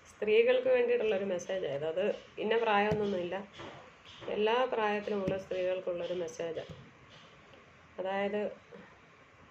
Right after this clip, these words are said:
വിവാഹം കഴിഞ്ഞ സ്ത്രീകൾ പലരും സ്വന്തം ജീവിത പങ്കാളിയെ ഇട്ടേച്ച് മറ്റൊരാളുടെ കൂടെ പോകുന്നൊരു പ്രവണത കണ്ടുവരുന്നുണ്ട്. അതുപോലെ വിവാഹം കഴിക്കാത്ത സ്ത്രീകൾ വിവാഹം കഴിഞ്ഞ പുരുഷന്മാരെ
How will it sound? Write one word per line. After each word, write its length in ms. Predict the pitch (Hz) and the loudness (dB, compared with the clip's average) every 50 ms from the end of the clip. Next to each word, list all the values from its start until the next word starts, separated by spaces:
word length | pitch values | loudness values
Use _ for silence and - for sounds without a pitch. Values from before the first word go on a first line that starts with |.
| - - - - - - - - - - - - - - - - - - - - - - | -20 -20 -20 -20 -20 -20 -20 -20 -20 -20 -20 -20 -20 -20 -20 -20 -20 -20 -20 -18 -10 -4
വിവാഹം 440 | 190 196 185 185 196 220 220 240 233 | -2 0 2 2 2 2 4 4 4
കഴിഞ്ഞ 300 | 226 208 196 196 208 214 226 | 4 4 2 2 2 2 0
സ്ത്രീകൾ 460 | 226 - - 202 190 190 190 190 190 190 190 - - - - - | 0 -2 -2 -2 0 0 0 0 0 -2 -4 -8 -10 -12 -12 -6
പലരും 440 | - 170 175 180 185 185 196 190 180 - - - - - - - - - - - - - - - - - - - - - - - - - - - - - - - - - | -4 -2 0 0 0 -2 -2 -4 -6 -10 -14 -16 -16 -16 -18 -20 -20 -20 -20 -20 -20 -20 -20 -20 -20 -20 -20 -20 -20 -20 -20 -20 -20 -20 -20 -20 -20 -20 -20 -20 -20 -10
സ്വന്തം 320 | - - 208 214 220 254 247 | -4 -2 0 2 4 4 4
ജീവിത 260 | 220 220 220 226 214 214 | 4 2 2 2 0 2
പങ്കാളിയെ 460 | 214 214 214 208 214 208 214 208 202 | 2 2 2 2 2 2 0 0 -2
ഇട്ടേച്ച് 360 | 196 202 196 196 196 196 202 | -2 -4 -4 -4 -4 -4 -4
മറ്റൊരാളുടെ 600 | 202 196 190 190 214 226 220 208 202 190 185 185 | -2 -2 -2 0 0 0 0 0 0 -2 -2 -4
കൂടെ 220 | 180 185 185 185 180 | -4 -2 -2 -2 -2
പോകുന്നൊരു 420 | 185 175 175 175 185 180 170 175 | -4 -4 -4 -4 -4 -4 -4 -6
പ്രവണത 380 | - - 175 175 175 180 185 190 180 | -6 -4 -4 -4 -2 -2 -4 -4 -4
കണ്ടുവരുന്നുണ്ട്. 600 | 165 156 160 160 151 156 143 143 143 143 147 - - - - - - - - - - - - - - - - - - - - - - - | -6 -4 -4 -4 -4 -4 -6 -8 -10 -10 -12 -16 -18 -20 -20 -20 -20 -20 -20 -20 -20 -20 -20 -20 -20 -20 -20 -20 -20 -20 -20 -16 -10 -6
അതുപോലെ 340 | 190 190 208 208 202 214 208 | -4 -2 0 0 2 2 0
വിവാഹം 400 | 202 202 190 196 202 208 214 226 220 | 0 0 0 0 0 0 0 0 0
കഴിക്കാത്ത 480 | 208 196 196 202 202 202 208 202 220 220 | 0 0 -2 -2 -2 -2 -2 -2 -4 -6
സ്ത്രീകൾ 460 | 208 - 190 185 180 180 180 180 180 185 190 - - - | -6 -6 -6 -4 -2 -2 -2 -2 -4 -6 -6 -8 -10 -10
വിവാഹം 460 | 170 175 175 180 185 196 202 220 220 208 | -10 -6 -6 -4 -4 -4 -4 -4 -4 -2
കഴിഞ്ഞ 380 | 202 190 180 190 190 202 226 226 | -2 -4 -4 -4 -2 0 0 0
പുരുഷന്മാരെ 840 | 208 202 175 180 180 - - 180 185 185 180 180 180 175 185 190 | 0 -2 -4 -6 -6 -8 -6 -6 -4 -4 -4 -4 -4 -4 -4 -4